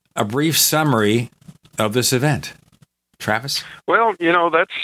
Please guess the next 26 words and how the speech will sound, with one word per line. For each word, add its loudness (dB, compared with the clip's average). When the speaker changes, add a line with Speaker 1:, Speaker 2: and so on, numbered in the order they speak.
Speaker 2:
some 2
of 2
the 0
things -2
that -2
the, -2
the 0
movie 2
did 0
get 0
right 0
was, -2
you 0
know, 2
here 0
was -2
this -2
event, -2
you -2
know, 0
coming, -6
uh, 0
out -2
of -2
the -2
blue, 0